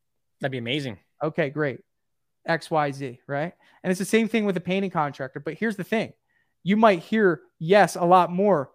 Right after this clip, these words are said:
Speaker 2: in the painting space. And that's a good thing, because chances are that the experience wasn't amazing. And if you provide an amazing experience that's different than any other experience out there, then that's cause for you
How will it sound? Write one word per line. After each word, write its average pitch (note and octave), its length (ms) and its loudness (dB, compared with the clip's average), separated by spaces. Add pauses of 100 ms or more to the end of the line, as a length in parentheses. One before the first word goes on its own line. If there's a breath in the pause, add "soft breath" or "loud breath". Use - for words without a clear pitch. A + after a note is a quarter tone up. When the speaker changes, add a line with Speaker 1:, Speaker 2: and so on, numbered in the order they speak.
Speaker 2:
in E3 80 -6
the D#3 60 -6
painting F#3 340 -2
space. B2+ 420 -8 (240 soft breath)
And F3 100 -2
that's F#3 200 4
a F3+ 40 4
good F#3+ 260 4
thing, C#3+ 280 -10 (220)
because E3+ 200 -2
chances G#3+ 440 -2
are A3 160 6
that F3 80 -8
the E3+ 80 -6
experience G#3+ 460 0
wasn't F#3 260 6
amazing. F3 540 0 (280)
And F3 80 -2
if D#3 80 -4
you G3+ 140 0
provide F#3 340 6
an E3+ 80 -2
amazing G3+ 520 2
experience E3 560 -6
that's D#3 140 -8
different F3+ 280 0
than D#3+ 100 -4
any A3 200 2
other F3+ 200 4
experience D#3 460 -4
out F3+ 240 4
there, D3+ 240 -4 (240)
then E3+ 100 -2
that's F#3 300 2 (260)
cause F3 440 4 (140)
for - 160 0
you E3 300 0